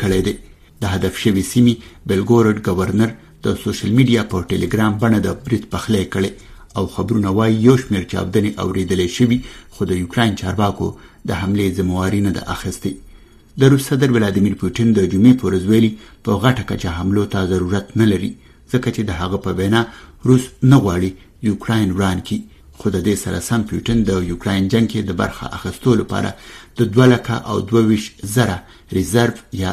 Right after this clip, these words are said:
اضافي ځواکونو د لېږلو دفاع هم کړې. د روس صدر ولادیمیر پوتین د قازقستان په استانه ښار کې یو خبري کانفرنس ته ویلي، چې اضافي ځواکونه به په دوو هفتو کې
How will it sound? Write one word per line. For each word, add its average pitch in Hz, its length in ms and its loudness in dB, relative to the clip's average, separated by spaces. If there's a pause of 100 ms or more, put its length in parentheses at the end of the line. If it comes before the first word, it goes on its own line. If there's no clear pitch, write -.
(120)
اضافي 95 400 0
ځواکونو 98 440 -2 (380)
د 104 120 -4 (180)
لېږلو 90 340 2 (120)
دفاع 95 340 -2
هم 101 140 -2
کړې. 92 280 -2 (760)
د - 100 0
روس 143 160 2
صدر 139 240 2
ولادیمیر 104 460 2
پوتین 120 340 0
د 101 200 -2
قازقستان 92 640 -4
په - 60 -10 (120)
استانه 95 380 -4
ښار 107 280 -2
کې 113 140 -2 (100)
یو 87 120 -2
خبري 98 280 -4
کانفرنس 95 460 -6
ته 90 140 -4
ویلي، 117 260 4 (380)
چې 101 80 -4 (100)
اضافي 95 360 -2 (100)
ځواکونه 92 400 0
به 107 240 2
په 87 140 -2
دوو 107 320 4
هفتو 87 380 -4
کې 87 100 -8